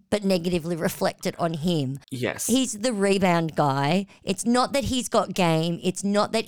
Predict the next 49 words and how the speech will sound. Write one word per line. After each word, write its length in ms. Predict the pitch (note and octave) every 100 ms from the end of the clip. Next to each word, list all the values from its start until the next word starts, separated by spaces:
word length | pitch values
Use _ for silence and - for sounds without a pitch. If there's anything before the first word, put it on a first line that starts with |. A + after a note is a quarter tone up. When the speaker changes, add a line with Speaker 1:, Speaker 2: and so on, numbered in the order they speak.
| -
Speaker 1:
he's 180 | G#3+
the 160 | D#3+ F#3
man. 560 | G3 F3+ D#3+ D#3 E3+ -
It's 260 | F#3 F#3+ -
that, 300 | F#3+ F#3 - - - - -
no, 400 | A#3 B3 A#3 F#3+
like, 360 | F#3 F#3 F3+ -
everyone's 440 | G3+ G#3 G#3+ G3+ -
gone 180 | F#3
through 200 | F3 G#3
you, 180 | G#3 F#3
dude. 340 | - G#2 C#3+ -
It's 220 | F3+ -
you. 240 | G3 F3+ -
<laughs> 40 | - - -
Like, 180 | - D4
I 100 | B3
Speaker 2:
And 80 | -
Speaker 1:
love 100 | -
Speaker 2:
he's 140 | C3+
Speaker 1:
that. 100 | - C#3+
Speaker 2:
the 60 |
manager 500 | C#3 C#3 F3+ G3 G3
in 120 | E3+ C3
the 60 |
workplace, 640 | G2 G2 G#2 - E2 - -
so 200 | - G2
it's 140 | - G#2
like, 180 | F#2+ G#2+
you 60 |
really 180 | G#2+ C#3+
shouldn't 260 | C#3 A#2 G2+
be 80 | F#2+
hooking 260 | F#2+ F#2+
up 100 | F2+
with 160 | F2 E2+
your 60 |
staff. 420 | E2+ - C#2 - -
Speaker 1:
Do 100 | -
you 160 | B3+ C4+
think 300 | - C#4 B3+
that 220 | C#4+ -
scene 400 | - G3 F#3 F#3
with 120 | F3+ F3
L 200 | E3 E3+
V 200 | E3+ E3
P 280 | D#3 E3+ E3+
and 80 | D#3+
him, 320 | E3 D#3+